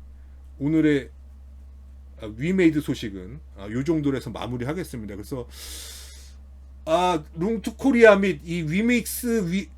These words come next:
위믹스 온보딩한 기업들, 위메이드와 관련된 기업들이 다 이제 최근에 주가가 잘 나가서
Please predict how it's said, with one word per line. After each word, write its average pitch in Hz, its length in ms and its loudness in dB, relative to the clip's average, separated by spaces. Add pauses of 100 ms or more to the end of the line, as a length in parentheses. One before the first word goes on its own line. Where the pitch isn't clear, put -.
(120)
위믹스 196 460 -2
온보딩한 170 580 2
기업들, 123 580 -6
위메이드와 156 400 0
관련된 151 440 0
기업들이 131 440 -4
다 123 120 -8
이제 120 200 -10 (120)
최근에 226 300 -2
주가가 - 360 -4
잘 - 180 -6
나가서 127 680 -2